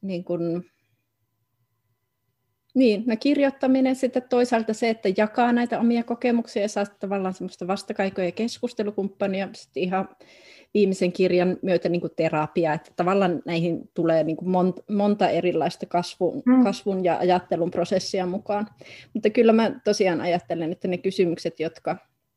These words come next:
Speaker 1: oli aika isoja silloin keskivaikean vuoden aikaa ja jotka jotenkin käynnisti koko tämän tarpeen ymmärtää omaa itseä ja, ja niinku päästä pinnalle ehkä siitä omasta se-,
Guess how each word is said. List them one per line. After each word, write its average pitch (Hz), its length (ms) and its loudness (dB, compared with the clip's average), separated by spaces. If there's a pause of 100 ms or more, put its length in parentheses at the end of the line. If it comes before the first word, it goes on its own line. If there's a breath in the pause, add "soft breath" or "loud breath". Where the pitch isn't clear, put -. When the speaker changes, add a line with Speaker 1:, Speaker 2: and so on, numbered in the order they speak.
(760)
Speaker 1:
oli 185 180 0
aika 180 220 -2
isoja 185 480 2
silloin 160 400 -4
keskivaikean 170 720 -4
vuoden 165 300 -6
aikaa 160 340 -4
ja 151 100 -4
jotka - 260 -6
jotenkin 156 420 -6
käynnisti 180 720 -2 (520)
koko 175 280 0
tämän 160 200 0
tarpeen 156 680 -2 (140)
ymmärtää 160 720 -2
omaa 151 320 -4
itseä 131 500 -4 (100)
ja, 127 160 -6 (260)
ja 143 200 -6
niinku 143 440 -6
päästä - 460 -4 (1700)
pinnalle 196 720 6
ehkä 202 320 4
siitä 196 340 6
omasta 196 460 2
se-, - 200 -4